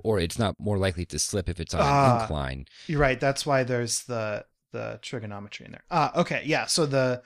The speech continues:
Speaker 2: static gravity goes down, or, Jesus, the static friction might go down.
Speaker 1: The static friction goes down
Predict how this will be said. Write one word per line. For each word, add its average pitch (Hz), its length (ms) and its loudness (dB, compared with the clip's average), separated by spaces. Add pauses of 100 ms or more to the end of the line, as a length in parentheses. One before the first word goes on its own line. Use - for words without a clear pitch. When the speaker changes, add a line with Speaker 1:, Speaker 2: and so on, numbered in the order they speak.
(320)
Speaker 2:
static 175 340 6
gravity 151 380 4
goes 123 340 0
down, 139 600 0 (120)
or, 175 220 -2
Jesus, - 580 -8
the - 80 -8
static 143 400 0
friction 139 560 -2 (100)
might 127 320 -4
go 135 140 -4
down. 123 560 -4 (220)
Speaker 1:
The 110 140 4
static 120 360 6
friction 120 360 2
goes 90 280 2
down 98 420 2